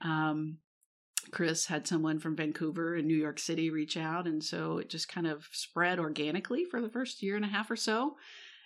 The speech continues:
And then we said, "It seems like people wanna do this." I think we had fourteen or fifteen cities. And so we formed a partnership to build out the website, you know,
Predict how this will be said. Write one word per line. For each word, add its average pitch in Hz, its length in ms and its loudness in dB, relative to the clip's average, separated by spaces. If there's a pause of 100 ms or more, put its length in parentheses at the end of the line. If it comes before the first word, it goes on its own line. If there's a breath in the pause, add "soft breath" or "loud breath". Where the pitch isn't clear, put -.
(140 loud breath)
And 160 180 -2
then 165 140 2
we 160 120 2
said, 160 220 -4
"It - 120 -10
seems - 240 -2
like 208 120 -4
people 254 240 0
wanna 233 180 2
do 185 180 2
this." 240 280 0
I 220 40 -10
think 170 180 -2
we 175 60 -2
had 165 120 -4
fourteen 180 380 -2
or 156 60 0
fifteen 165 400 -2
cities. 170 420 -2
And 156 140 -8
so 165 180 -2
we 151 160 -4
formed 156 340 -2
a 160 40 -6
partnership 156 720 -4
to 147 380 -6 (460 loud breath)
build 170 220 4
out 160 180 2
the 160 100 -2
website, 160 760 0 (320)
you 151 100 -2
know, 139 240 -6